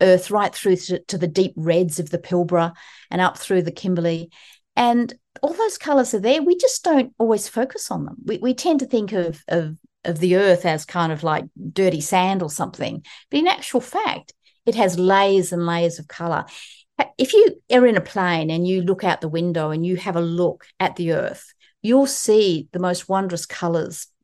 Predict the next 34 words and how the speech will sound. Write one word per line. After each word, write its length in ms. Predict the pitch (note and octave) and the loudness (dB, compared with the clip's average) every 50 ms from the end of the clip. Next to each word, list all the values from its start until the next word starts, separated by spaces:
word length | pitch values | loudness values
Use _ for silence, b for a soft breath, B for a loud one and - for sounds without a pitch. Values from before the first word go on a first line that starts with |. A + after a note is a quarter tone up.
| - E3 | -12 0
beneath 420 | - F3+ E3 D#3+ E3+ E3 - - | 0 0 2 2 -2 -4 -6 -10
you. 200 | C3 - - - - _ _ B B B B B B B B _ | -10 -10 -10 -14 -20 _ _ B B B B B B B B _
But 140 | - - | -2 2
we 100 | - C4+ | 4 4
don't 260 | C4 - C#4 D4 D4+ C#4+ | 6 6 6 6 6 4
often 360 | C#4 C#4+ C#4 - D#4+ B3+ A3+ | 2 2 0 -2 -2 -2 -2
focus 440 | - - A3+ C4+ - - G4 - - | 0 0 -2 -2 0 -4 -8 -6 -4
on 120 | F3 D#3+ | -6 -4
it. 80 | - - | -6 -2
So 120 | - C4 | 2 2
I 100 | B3 B3+ | 2 2
think 260 | B3 - F#4+ G#4+ - _ | 2 -2 -10 -10 -6 _
what 160 | - A#3 G#3+ | 0 4 6
I've 200 | G3 G3 G#3 G#3 | 6 6 6 4
tried 240 | - G#3 F#3 E3 - | 0 0 0 0 -2
to 60 | E3+ | -6
do 220 | - F3 F3 E3+ | -4 -2 -2 -2
with, 260 | E3 E3+ D#3 D#3+ _ _ _ _ _ _ | -2 -4 -8 -10 _ _ _ _ _ _
with 220 | - F3 E3+ D#3+ D#3 _ _ | -6 -6 -6 -6 -8 _ _
the, 300 | E3 D#3+ D#3 D3+ D3 D3 - | -4 -2 0 0 -2 -4 -6
the 80 | - | -10
colours 680 | D3+ - - - G3+ F#3+ F3+ E3 C#3+ C3 A#2+ A#2+ - - | -10 -10 -4 -2 0 2 2 2 0 -2 -4 -6 -10 -6
and 180 | - E3+ E3+ | -4 -2 -2
the, 140 | D#3+ D3+ D3+ - | -2 -2 -4 -4
and 160 | - E3 E3 | -2 -2 -2
the 40 | D#3+ | -2
patterns 600 | D#3+ - - G3 F#3+ F#3 - F3+ D3+ C#3+ D3+ - | -4 -6 -8 -8 -8 -6 -6 -6 -6 -6 -8 -8
is 240 | - - E3+ E3 - | -8 -8 -8 -6 -2
just 260 | - F3+ F3+ - - | -2 -2 -2 -4 -4
bring 180 | - F3 E3+ E3+ | -2 0 0 0
nature 460 | E3 E3 F3 - - - - D#3+ D3+ | 0 -2 -4 -4 -8 -6 -6 -4 -4
in 240 | D3 - E3 F3 F3 | -4 -4 -2 0 0
every 240 | F3 F#3 E3+ E3+ E3 | 0 0 0 -2 -6
form. 680 | E3 - - - F#3 F#3 F3 E3 D3+ C#3+ C3 - | -6 -8 -8 -4 -2 0 0 0 0 -2 -4 -6